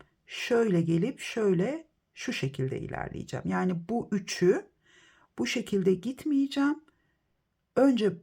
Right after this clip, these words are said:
bu ikiyi, daha sonra böyle, daha sonra böyle. Elim kapatırsa diye şu anda bu şekilde göstermek istedim. Hemen şöyle bakın ilerliyorum. Sona kadar iki tane kutucuğa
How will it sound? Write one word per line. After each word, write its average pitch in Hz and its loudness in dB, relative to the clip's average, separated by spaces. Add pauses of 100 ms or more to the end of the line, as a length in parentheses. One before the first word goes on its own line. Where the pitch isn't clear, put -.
bu 196 -4
ikiyi, 254 -6
daha 233 -2
sonra 165 0
böyle, 233 0
daha 214 -4
sonra 190 -2
böyle. 160 0
Elim 202 0
kapatırsa 190 -4
diye 202 -2 (260)
şu - -10
anda 202 -4 (600)
bu - -8
şekilde 185 -6
göstermek 180 -2
istedim. 160 -8
Hemen 208 -2
şöyle 180 -2
bakın 170 -4
ilerliyorum. 170 0
Sona 190 -4
kadar 165 -6 (120)
iki - -10
tane 151 0 (760)
kutucuğa 170 -6